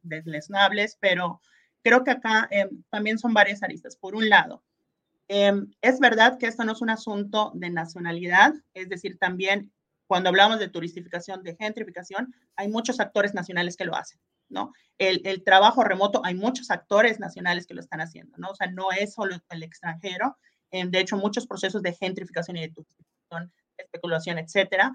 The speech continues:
em, son muchas veces orquestados, facilitados e incluso planificados por actores locales, ¿no? Entonces, no es tan, tan sencillo como decir son los extranjeros que vienen.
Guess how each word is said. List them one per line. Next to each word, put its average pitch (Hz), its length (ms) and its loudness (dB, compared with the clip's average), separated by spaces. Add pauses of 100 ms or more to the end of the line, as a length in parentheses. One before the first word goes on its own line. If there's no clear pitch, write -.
(260)
em, 180 320 -4
son 202 280 0
muchas 202 260 0
veces 214 220 -4
orquestados, 190 580 2
facilitados 185 680 -2
e 180 60 -20
incluso - 320 -20
planificados 170 540 -10
por 214 280 -2 (320)
actores 196 720 0
locales, 175 720 4
¿no? 170 160 -12
Entonces, 202 540 0 (240)
no 196 360 6
es 247 300 6 (320)
tan, 180 220 0
tan 165 580 -2
sencillo 202 440 -4
como 185 180 -4
decir 175 240 -4
son 190 220 0
los 196 160 -2
extranjeros 175 580 -4
que 170 120 -16
vienen. 170 240 -14